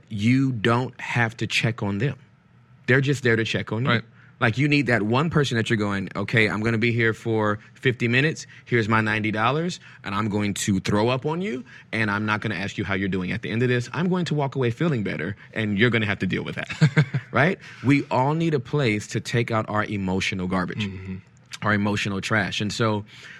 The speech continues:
Speaker 1: um, uh, I have found in my own experience that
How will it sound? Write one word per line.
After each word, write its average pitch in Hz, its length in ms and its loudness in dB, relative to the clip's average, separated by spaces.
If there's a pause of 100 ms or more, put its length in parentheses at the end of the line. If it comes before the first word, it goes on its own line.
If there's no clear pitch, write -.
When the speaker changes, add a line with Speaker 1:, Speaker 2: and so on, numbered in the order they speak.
(120)
Speaker 1:
um, 101 560 0
uh, 98 240 -2
I 127 200 4
have 135 200 -2
found 98 260 -2
in 95 60 -4
my 92 220 -6
own 117 440 0
experience 98 760 -4
that 101 280 0